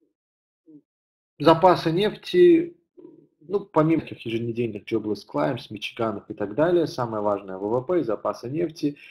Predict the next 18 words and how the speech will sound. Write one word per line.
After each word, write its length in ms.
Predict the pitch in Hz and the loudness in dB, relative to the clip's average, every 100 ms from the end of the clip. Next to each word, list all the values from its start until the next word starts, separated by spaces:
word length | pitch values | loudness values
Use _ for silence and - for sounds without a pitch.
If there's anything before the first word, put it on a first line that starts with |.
| - | -10
И 80 | 196 | -6
следующая 560 | - 156 160 135 - 110 | 0 4 4 4 -2 -6
неделя 320 | 110 135 127 | -4 0 0
уже 240 | 104 104 113 | 0 -2 -4
у 80 | 101 | -6
нас 260 | 107 - | -8 -8
нон-фарма. 580 | 101 101 - 104 101 92 | -10 -8 -2 -2 -2 -6
Рынки 300 | 113 143 131 | -6 -6 -8
потихонечку 600 | - 110 - 123 117 - | -10 -12 -8 -8 -8 -12
будут 220 | 110 - | -14 -12
готовиться, 680 | 107 101 117 104 98 - 92 _ _ _ - | -10 -4 0 0 -2 -8 -16 _ _ _ -10
а, 260 | 98 98 | -6 -6
вот 280 | 95 98 - | -6 -10 -14
к 320 | - 107 98 95 | -8 -4 -2 -2
отчёту 380 | - - 110 - | -4 -4 -6 -6
по 120 | 107 | -6
рынку 260 | 101 - | -6 -10
труда. 580 | 104 123 143 170 175 - | -8 -2 2 4 2 -4